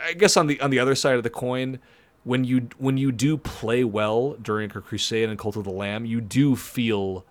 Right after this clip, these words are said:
very, it's satisfying because, like, I did that, like, my skill did that. It wasn't 'cause I lucked out and got the, you know, I didn't get the invincibility charm or something. It's like, no, I,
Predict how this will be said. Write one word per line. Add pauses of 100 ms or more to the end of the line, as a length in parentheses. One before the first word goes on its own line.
(460)
very,
it's
satisfying
because,
like,
I
did
that,
like,
my
skill (340)
did
that.
It
wasn't
'cause
I
lucked
out
and
got
the,
you
know, (240)
I
didn't
get
the
invincibility
charm
or
something.
It's
like,
no,
I,